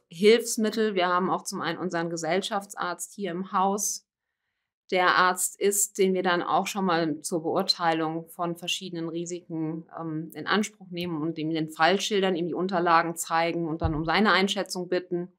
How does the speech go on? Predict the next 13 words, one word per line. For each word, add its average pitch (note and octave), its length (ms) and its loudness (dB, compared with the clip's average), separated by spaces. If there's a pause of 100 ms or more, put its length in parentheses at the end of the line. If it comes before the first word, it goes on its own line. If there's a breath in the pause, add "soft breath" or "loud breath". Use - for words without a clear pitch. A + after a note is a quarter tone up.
(100)
wie E3+ 140 -6
er D#3+ 140 0
das F#3+ 260 -2
sieht. F3+ 300 -12 (840 soft breath)
Ähm, E3 440 -2 (1300)
so A3 240 4
versuchen A#3+ 560 6
wir F#3+ 100 6
dann F#3+ 200 6
halt F3+ 360 0 (180)
dem G#3 200 4
Kunden A3 360 0
auch F#3+ 340 2